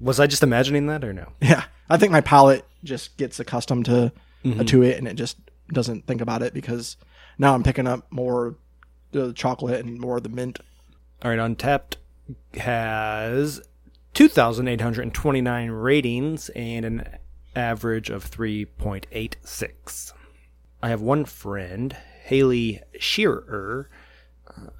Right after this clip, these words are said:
Speaker 1: Uh, she's from one of the former Hopped Up Network podcast.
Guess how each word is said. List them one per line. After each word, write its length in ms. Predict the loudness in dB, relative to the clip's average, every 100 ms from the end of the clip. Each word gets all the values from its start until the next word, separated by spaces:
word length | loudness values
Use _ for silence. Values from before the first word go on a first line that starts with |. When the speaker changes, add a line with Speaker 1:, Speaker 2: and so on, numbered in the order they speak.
| -18
Speaker 1:
Uh, 380 | -14 -14 -14 -16
she's 260 | -6 -4 -2
from 220 | 0 2
one 180 | 2 0
of 180 | -2
the 280 | -8 -8 -8 -12 -20 -20 -20 -20 -20 -20 _ _
former 460 | -16 -2 -2 -2 -6
Hopped 240 | -8 -8
Up 100 | -8
Network 420 | -8 -12 -12 -12
podcast. 680 | -8 -8 -6 -10 -12 -18